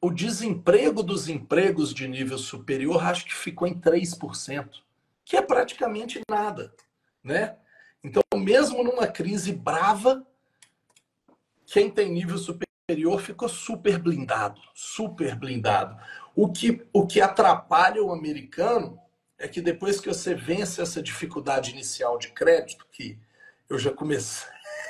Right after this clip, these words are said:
<laughs> eu já comecei dando tiro no meu próprio pé, depois que você vence isso, as portas do crédito se abrem pra você. E aí o cara que gosta de negócio, que tem um, um espírito empreendedor, ele alavanca muito,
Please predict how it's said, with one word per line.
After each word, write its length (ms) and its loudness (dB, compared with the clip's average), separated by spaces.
<laughs> 180 4
eu 60 -2
já 160 6
comecei 420 6
dando 220 4
tiro 300 0
no 80 -4
meu 180 -4
próprio 420 0
pé, 380 2
depois 320 4
que 80 -10
você 140 2
vence 500 -2
isso, 220 -2
as 160 0
portas 480 -2
do 140 -8
crédito 480 0
se 200 -2
abrem 360 2
pra 140 -6
você. 580 -8
E 240 4
aí 180 6
o 100 -6
cara 300 0
que 240 -10
gosta 380 -2
de 120 -8
negócio, 520 2
que 80 -20
tem 140 -10
um, 400 -14
um 80 -12
espírito 500 0
empreendedor, 720 2
ele 120 6
alavanca 600 2
muito, 420 -8